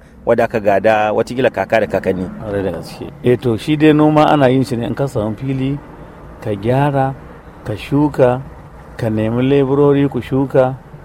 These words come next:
Speaker 2: ka nemi malaman gona ku shuka, su gwada maka yadda ya dace a tsare ruwa, ruwa da ya zo ba zai wuce kai tsaye ba.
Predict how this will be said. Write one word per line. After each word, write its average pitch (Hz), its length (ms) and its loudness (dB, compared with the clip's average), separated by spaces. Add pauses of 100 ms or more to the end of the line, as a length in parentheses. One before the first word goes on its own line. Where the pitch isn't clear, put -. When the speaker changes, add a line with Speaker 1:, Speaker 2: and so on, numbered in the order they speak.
(300)
Speaker 2:
ka 113 120 -8
nemi 107 320 -2
malaman 120 480 -2
gona 139 320 0
ku 113 120 -12
shuka, 131 520 -2 (440)
su - 160 -8
gwada 131 320 0
maka 135 280 -4
yadda 127 420 0
ya 123 140 0
dace 131 500 0 (640)
a 110 80 -6
tsare 143 400 0
ruwa, 131 320 2
ruwa 143 220 2
da 120 120 -4
ya 139 220 4
zo 147 200 2
ba 123 100 2
zai 123 120 4
wuce 123 300 0 (160)
kai 127 120 4
tsaye 104 280 -4
ba. 107 160 -2